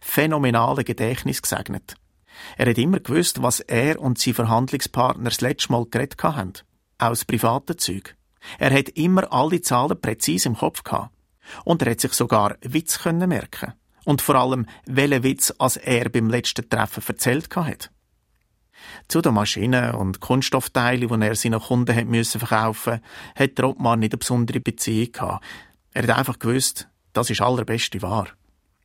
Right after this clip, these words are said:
Was ihn immer mehr hat angefangen faszinieren, ist gsi, was es genau gebraucht hat, bis ein Verhandlungspartner einen Handel eingegangen ist. Oder eben nicht.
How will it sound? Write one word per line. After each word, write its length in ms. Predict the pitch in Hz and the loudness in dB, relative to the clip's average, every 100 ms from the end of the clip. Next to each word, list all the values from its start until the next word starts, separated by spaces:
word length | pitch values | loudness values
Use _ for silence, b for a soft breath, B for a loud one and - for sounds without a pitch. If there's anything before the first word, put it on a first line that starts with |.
| _ _ B B | _ _ B B
Was 220 | 135 139 | 0 0
ihn 180 | 147 135 | 2 0
immer 380 | - 143 139 120 | 0 0 2 2
mehr 340 | 110 113 156 | 2 2 2
hat 100 | 175 | 0
angefangen 300 | 175 180 - | 0 -2 -4
faszinieren, 640 | 170 160 - 165 147 151 147 | -2 -2 0 0 2 0 0
ist 160 | 139 - | 0 -2
gsi, 360 | - 135 135 B B B B B | 0 2 0 B B B B B
was 380 | - 123 156 - | -6 0 0 0
es 140 | 190 | -4
genau 320 | - 131 131 | -2 -2 0
gebraucht 440 | 165 - 156 - - | -2 2 2 0 -2
hat, 280 | 165 - - b - | -4 -4 -20 b -4
bis 200 | 143 123 | -2 2
ein 40 | |
Verhandlungspartner 1160 | 123 98 113 139 151 - - 123 131 131 127 - | 0 2 2 0 -2 -4 0 0 0 -2 -2 0
einen 180 | 135 113 | -2 2
Handel 340 | 127 127 117 | 2 0 -2
eingegangen 580 | 123 156 - 156 170 180 | -4 -4 0 -2 0 -4
ist. 240 | - - _ _ - | -6 -8 _ _ -4
Oder 220 | 127 110 | -2 0
eben 220 | 98 101 | -2 -2
nicht. 300 | 135 143 - | -2 -4 -10